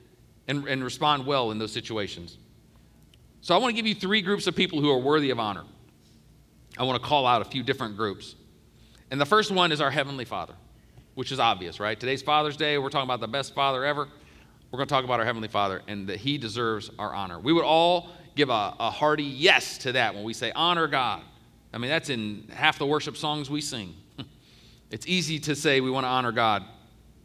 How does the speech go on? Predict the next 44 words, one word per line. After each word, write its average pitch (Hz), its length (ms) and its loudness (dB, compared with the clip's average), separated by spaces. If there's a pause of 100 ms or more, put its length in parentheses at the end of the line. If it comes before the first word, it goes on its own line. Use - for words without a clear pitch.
(800)
But 143 100 4
I 156 60 8
wanna, 175 340 2
I 151 60 2
wanna 180 180 2
look 165 300 2
at 175 80 8
it 165 100 6
a 151 60 2
little 170 200 2
deeper 156 380 -2
to, 113 220 -12 (340)
'cause 123 140 -12
I'm 139 260 -4
gonna, 156 320 -2
I 135 40 -4
wanna 160 140 -4
pry 175 300 2
at 160 80 2
our 139 80 2
hearts 170 300 0
a - 20 -8
little 123 180 -4
bit 120 300 -2 (300)
and 117 100 -6
see 160 160 0
if 143 80 0
there's 147 180 0
anything 143 280 0
inside 135 320 2
of 131 80 -4
us 127 160 -4
that, 113 300 -8
that 117 100 -4
may 135 140 -2
be 127 100 -4
struggling 143 500 -2 (220)
with 117 120 -4
honoring 107 320 -2
God 95 220 -2
with 92 120 -10
our 92 120 -4
life, 90 220 -4
okay? 113 260 -4